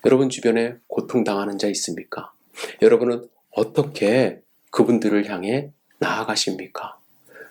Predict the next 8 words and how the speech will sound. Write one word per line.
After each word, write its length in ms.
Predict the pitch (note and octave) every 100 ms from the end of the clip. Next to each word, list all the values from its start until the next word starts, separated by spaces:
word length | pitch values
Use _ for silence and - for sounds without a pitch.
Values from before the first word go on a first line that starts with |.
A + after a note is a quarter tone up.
| -
나의 260 | F2+ G2 A2+
모습을 580 | G2 G2+ - F2 C3 D3 _ _ -
되돌아보시고 880 | G#2+ A2+ A2+ F#2+ - - - - _ _ _ - _ _
그분들을 600 | - - G#2+ F#2+ F#2+ G2 - _ _ - -
손붙잡아 760 | - D#3+ D#3 C#3 C#3 A#2+ A#2
주시고 440 | - - - - - _ _
그분들을 520 | - C3+ D3 C#3 C3+ -
축복하시고 800 | - - - - - - -